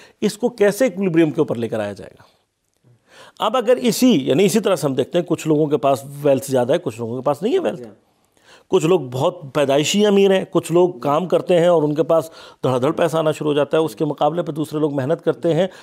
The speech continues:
Speaker 1: لیکن اس کے باوجود اتنا نہیں کما پاتے ہیں۔
Speaker 2: اسی، اے، نقطے کو بھی واضح کرتے چلیں کہ خدا نہ کرے یہ عدل الہی کے منافی نہیں ہے جو دینی اینگل سے ہم
Speaker 1: Exactly،
Speaker 2: گفتگو
Speaker 1: exactly،
Speaker 2: کریں۔
Speaker 1: اس کی، exactly۔
Speaker 2: یہ اس کی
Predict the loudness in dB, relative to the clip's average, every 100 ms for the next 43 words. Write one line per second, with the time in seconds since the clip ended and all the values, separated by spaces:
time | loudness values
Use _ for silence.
0 | -6 -2 0 0 0 0 2 2 0 0
1 | 0 0 0 0 0 -2 -4 -10 -10 -4
2 | 0 0 0 2 4 4 2 0 2 4
3 | 4 4 2 0 -2 -2 -2 -2 -2 -2
4 | 0 2 2 2 4 4 4 2 4 4
5 | 4 4 4 2 2 0 0 2 2 2
6 | 2 0 0 2 0 0 0 0 2 2
7 | 2 4 4 4 4 4 4 2 -2 -6
8 | -2 2 2 4 2 2 2 2